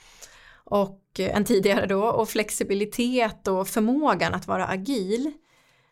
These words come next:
det är ett sätt att navigera i yrkeslivet och hantera förändring.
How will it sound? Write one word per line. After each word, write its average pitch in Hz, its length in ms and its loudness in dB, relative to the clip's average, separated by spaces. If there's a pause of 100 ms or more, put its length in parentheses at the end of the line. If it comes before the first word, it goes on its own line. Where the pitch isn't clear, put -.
(120)
det 220 300 2
är 170 340 0
ett 294 220 0
sätt 165 300 -2
att 170 120 -6
navigera 185 840 -2 (340)
i 180 380 -2
yrkeslivet 165 580 -6
och 175 60 -8
hantera 170 400 -6
förändring. 180 880 -8